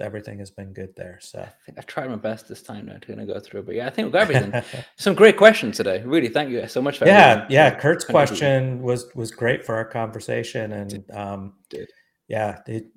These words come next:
Speaker 2: It ev-, e-, even resulted in a, in a, "It depends." So wh-, when the question
Speaker 1: Uh,
Speaker 2: gets, "It depends," I mean, come on.
Speaker 1: I mean, come on, we had to work one of those in, so.
Speaker 2: Absolutely. I'll s-, I'll send,
Speaker 1: <laughs>
Speaker 2: I'll send Patrick the dollar in the post, right?
Speaker 1: <laughs>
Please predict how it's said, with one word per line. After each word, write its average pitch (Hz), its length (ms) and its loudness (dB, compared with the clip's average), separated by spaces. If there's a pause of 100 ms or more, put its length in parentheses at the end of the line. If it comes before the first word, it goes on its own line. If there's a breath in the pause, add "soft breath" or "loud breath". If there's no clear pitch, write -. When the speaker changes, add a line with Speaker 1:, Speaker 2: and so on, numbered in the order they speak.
(880)
Speaker 2:
It 131 120 -2
ev-, 156 200 0
e-, 151 160 2 (100)
even 165 120 4
resulted 135 400 2
in 120 260 -2
a, 113 200 -6
in 117 120 -4
a, 110 200 -4
"It 113 100 -10
depends." 110 580 -4
So 107 240 0
wh-, 127 160 -4
when 135 140 0
the 123 80 -2
question 151 300 0
Speaker 1:
Uh, - 20 -10
Speaker 2:
gets, 123 180 -2
"It 113 120 -10
depends," 104 420 -6
I 101 60 -6
mean, 95 120 -10
come 98 180 -12
on. 107 140 -16 (540)
Speaker 1:
I 127 60 -2
mean, 113 180 -4
come 123 140 -4
on, 101 160 0
we 104 80 -4
had 120 180 4
to 110 80 -4
work 107 240 -4
one 104 140 -6
of 101 80 -6
those 95 260 -6
in, 95 220 -14
so. 117 80 -2
Speaker 2:
Absolutely. 107 400 -6 (260 soft breath)
I'll 123 120 4
s-, 156 120 2
I'll 139 140 2
send, 160 360 6
Speaker 1:
<laughs> - 40 -8
Speaker 2:
I'll 139 120 2
send 156 300 2
Patrick 143 320 0
the 117 80 -4
dollar 113 280 0
in 110 100 -2
the 101 80 -4
post, 107 420 -2 (100)
right? 110 300 2
Speaker 1:
<laughs> - 540 0